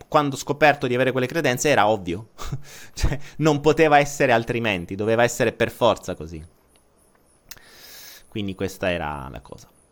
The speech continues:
Esther Luna mi dice: "Dani, che mi consigli per non opporre resistenza alla vita e fluire con gli eventi?"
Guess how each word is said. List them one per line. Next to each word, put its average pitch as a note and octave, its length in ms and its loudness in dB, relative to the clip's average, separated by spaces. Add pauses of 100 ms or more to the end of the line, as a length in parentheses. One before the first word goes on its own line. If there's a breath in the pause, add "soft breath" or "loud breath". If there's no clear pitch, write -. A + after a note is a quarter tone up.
(180)
Esther G#3 680 4
Luna F#3+ 400 4
mi E3 100 0
dice: D3 340 -2
"Dani, G2 800 0 (200)
che C4 260 0
mi A3 180 0
consigli C#3+ 840 0
per B2+ 240 2
non E3+ 260 2
opporre D3+ 560 2
resistenza C#3 720 -2
alla A#2 200 2
vita B2 320 -2
e G#2 60 4
fluire B2+ 540 0
con A#2 160 2
gli G2+ 140 -2
eventi?" C#3 840 -2